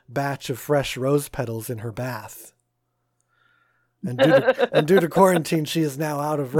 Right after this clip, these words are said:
Speaker 1: rose petals. <laughs> So,
Speaker 2: Yeah, that's rough.
Speaker 1: yeah,
Speaker 2: That's hard.
Speaker 1: and that's what people saw. And it's like, they're, they can't eat, but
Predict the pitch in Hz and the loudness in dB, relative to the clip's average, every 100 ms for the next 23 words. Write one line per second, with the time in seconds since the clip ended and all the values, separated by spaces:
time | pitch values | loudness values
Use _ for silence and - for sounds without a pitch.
0 | 208 185 175 - 131 - - 208 208 - | 6 6 4 -4 -8 -8 -14 -10 -10 -10
1 | - - - - - - - - - - | -14 -16 -14 -2 -2 -2 -6 -8 -8 -10
2 | _ - 185 - _ - _ - _ _ | _ -12 -12 -14 _ -20 _ -20 _ _
3 | - - _ - - 143 139 131 123 - | -20 -20 _ -20 -10 0 2 2 0 -4
4 | - 226 - 196 226 - _ 226 247 175 | -2 -2 0 0 0 0 _ -6 -2 0
5 | 190 - 175 156 139 175 165 165 170 151 | -2 -6 -8 -8 -6 -6 -4 -4 -2 -4
6 | 147 - 131 - 151 90 - 117 123 120 | -4 -10 -8 -4 -4 -4 -16 -20 -20 -20
7 | 113 117 117 _ _ _ _ _ _ _ | -20 -20 -20 _ _ _ _ _ _ _
8 | _ _ _ _ _ _ _ _ _ 131 | _ _ _ _ _ _ _ _ _ -6
9 | 151 - - - 190 170 160 147 220 120 | -6 -6 -12 -6 -2 0 0 2 0 -2
10 | 98 - 131 120 120 110 | -6 -14 -16 -12 -12 -12